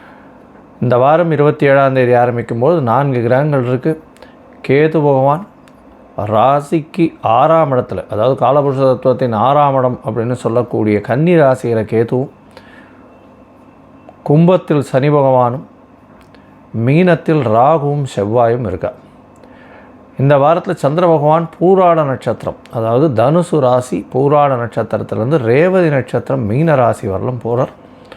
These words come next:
இதன் மூலியமாக அதிவேகமாக செல்லக்கூடிய கிரகம் அப்படின்றவர் வந்து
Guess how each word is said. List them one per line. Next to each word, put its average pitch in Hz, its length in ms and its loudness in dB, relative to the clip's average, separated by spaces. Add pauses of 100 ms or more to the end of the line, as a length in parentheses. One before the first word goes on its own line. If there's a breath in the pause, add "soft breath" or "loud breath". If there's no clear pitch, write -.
(2250 loud breath)
இதன் 156 300 2
மூலியமாக 170 460 4
அதிவேகமாக 175 840 2
செல்லக்கூடிய 139 640 0
கிரகம் 123 380 2
அப்படின்றவர் 117 560 0
வந்து 139 300 -2